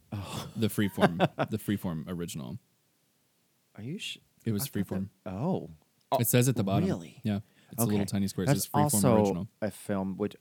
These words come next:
Speaker 1: uh, it was on Hulu, but it's not anymore.
Speaker 2: No.
Speaker 1: But it's a very <laughs>
Speaker 2: But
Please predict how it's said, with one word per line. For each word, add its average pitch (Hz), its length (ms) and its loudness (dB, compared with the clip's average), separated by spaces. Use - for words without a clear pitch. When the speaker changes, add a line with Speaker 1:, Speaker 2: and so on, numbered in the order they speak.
Speaker 1:
uh, 110 60 2
it 110 200 4
was 123 220 6
on 117 160 2
Hulu, 98 280 0
but 87 120 -4
it's - 100 -12
not 98 120 -4
anymore. 82 280 -4
Speaker 2:
No. 110 100 -2
Speaker 1:
But 82 120 -4
it's - 240 -12
a 101 120 -4
very 98 420 -4
<laughs> - 600 -16
Speaker 2:
But 156 220 4